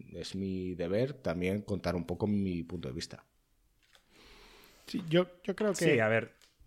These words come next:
Speaker 2: Sí, di, di,
Speaker 3: Di,
Speaker 2: Marco.
Speaker 3: Alex.
Speaker 2: No, sí.
Speaker 3: No, bueno, yo lo jugué, a mí me gustó el juego, yo no lo voy a negar, pero mi opinión sobre él ha cambiado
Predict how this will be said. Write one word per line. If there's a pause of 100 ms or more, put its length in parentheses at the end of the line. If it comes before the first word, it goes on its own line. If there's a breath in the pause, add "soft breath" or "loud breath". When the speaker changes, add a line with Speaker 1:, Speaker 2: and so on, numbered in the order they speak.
(120)
Speaker 2:
Sí,
di,
di,
Speaker 3:
Di,
Speaker 2:
Marco.
Speaker 3:
Alex. (240)
Speaker 2:
No, (120)
sí. (140)
Speaker 3:
No, (120)
bueno, (180)
yo
lo
jugué, (280)
a
mí
me
gustó
el
juego, (380)
yo
no
lo
voy
a
negar, (500 soft breath)
pero
mi
opinión
sobre
él
ha
cambiado